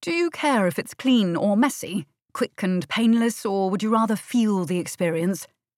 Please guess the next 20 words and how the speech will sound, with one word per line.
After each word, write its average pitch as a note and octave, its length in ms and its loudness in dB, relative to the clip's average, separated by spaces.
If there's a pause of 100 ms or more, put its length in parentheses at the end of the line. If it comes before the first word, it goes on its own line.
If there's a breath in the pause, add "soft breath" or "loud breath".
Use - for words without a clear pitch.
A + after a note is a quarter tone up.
Do F#4 100 -10
you F#4 100 -4
want D#4+ 240 0
a G#3+ 100 0
run-of-the-mill G#3+ 800 2
termination, E3+ 840 -2 (220 loud breath)
or D#4 300 -4
something C#4+ 480 0
more A3 200 4
exotic?" - 600 -6 (840)
"Who E4 220 -6
the G4+ 160 -4
hell F4+ 280 0
wants D#4+ 220 0
to C#4 100 -4
feel B3 320 0
the A3+ 120 2
experience G#3+ 720 0
of E3 160 -6
dying?" F#3 560 -2